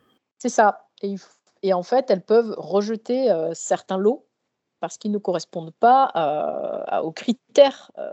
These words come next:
nécessaires pour ça. C'est-à-dire que quand vous recyclez, euh, en fait, vous, vous avez des, des, des, des grades, euh, de matière,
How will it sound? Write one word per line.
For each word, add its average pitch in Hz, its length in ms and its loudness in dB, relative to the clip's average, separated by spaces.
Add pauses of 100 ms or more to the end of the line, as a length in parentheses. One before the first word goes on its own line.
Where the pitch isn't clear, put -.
nécessaires 175 480 -8
pour - 160 -20
ça. - 220 -10
C'est-à-dire 180 320 -4
que - 80 -12
quand 262 160 -4
vous 247 100 -4
recyclez, 226 480 0 (1080)
euh, 131 440 -6 (240)
en 165 60 -10
fait, - 340 -2
vous, 175 320 -12
vous 175 180 -6
avez 233 160 4
des, 165 240 2
des, 156 380 -10
des, 156 340 -2
des 165 100 0
grades, 185 460 2 (640)
euh, 151 180 -6
de 185 100 -2
matière, 185 540 -4